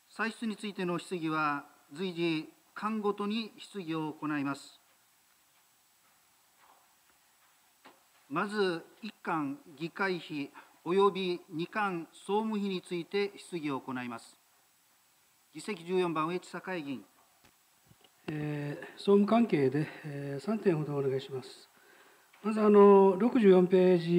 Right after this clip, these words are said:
Speaker 2: ジのですね、えー、会計任用職員等の、まあ、共済事業があるわけでありますけれども、まあ、八千九百万余りが、あ、計上されているわけです。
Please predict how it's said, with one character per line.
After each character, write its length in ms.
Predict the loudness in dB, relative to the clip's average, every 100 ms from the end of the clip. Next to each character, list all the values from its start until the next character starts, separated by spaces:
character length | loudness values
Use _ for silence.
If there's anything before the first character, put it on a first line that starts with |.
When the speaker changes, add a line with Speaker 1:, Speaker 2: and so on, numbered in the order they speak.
| 6 6
Speaker 2:
ジ 40 |
の 160 | 8 8
で 120 | 6
す 100 | -4
ね、 240 | -4 -4 -8 -20 _ _ _ _ _ -20 -20 _ _ -2
え 720 | 2 4 4 4 4 2 0
ー、 60 | 2
会 180 | 0
計 200 | 4 6
任 220 | 8 8 8
用 180 | 8
職 340 | 6 2 4 8
員 280 | 10 8 4
等 340 | 0 2 0
の、 240 | 0 -2 -4 -10
ま 120 | -6 2
あ、 20 |
共 160 | 2
済 200 | 4 2
事 40 | 4
業 220 | 4 4
が 160 | 0 -4 -14 -20 -20 _
あ 80 | -4
る 100 | -2
わ 120 | -2
け 120 | -2 -2
で 140 | -2
あ 40 |
り 120 | -2 -4
ま 100 | -6
す 100 | -4
け 60 | -4
れ 60 |
ど 80 | 0
も、 220 | 2 0 -6 -20 _ _ _ _ _ _ _ -8
ま 80 | -4
あ、 20 |
八 80 | 0
千 180 | 2 4
九 180 | 4
百 220 | 0 0 2
万 180 | 2
余 260 | 2 2 0
り 80 | 0
が、 360 | 0 -2 -6
あ、 60 | -8
計 160 | -6 -6
上 120 | -6
さ 120 | -4
れ 80 | -6
て 120 | -4
い 40 | -8
る 80 |
わ 40 | -8
け 120 | -10
で 100 | -14
す。 160 | -16